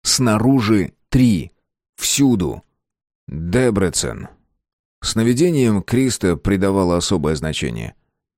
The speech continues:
Обычно она просыпалась несколько раз за ночь и, проснувшись, записывала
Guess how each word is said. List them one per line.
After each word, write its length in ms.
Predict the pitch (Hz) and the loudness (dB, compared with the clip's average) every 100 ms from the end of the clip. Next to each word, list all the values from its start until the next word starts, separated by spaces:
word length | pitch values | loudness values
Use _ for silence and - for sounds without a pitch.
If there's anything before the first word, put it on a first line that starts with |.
| - | -6
Обычно 460 | 78 117 - 113 | -2 0 0 0
она 140 | 107 107 | 0 0
просыпалась 600 | 110 - 127 139 104 - | -2 -2 0 0 0 0
несколько 500 | 104 95 95 - 101 | -2 0 -4 -2 -2
раз 240 | 107 90 | -2 -2
за 320 | 76 76 131 92 | -4 -4 -4 -4
ночь 280 | 62 - - _ _ | -8 -12 -18 _ _
и, 260 | 127 120 107 | 2 2 2
проснувшись, 840 | - 113 - 98 - - 87 - - | 0 -2 -2 -4 -4 -4 -4 -6 -12
записывала 880 | - 98 - 196 175 147 127 95 73 | -6 -4 -2 -2 0 0 2 0 -2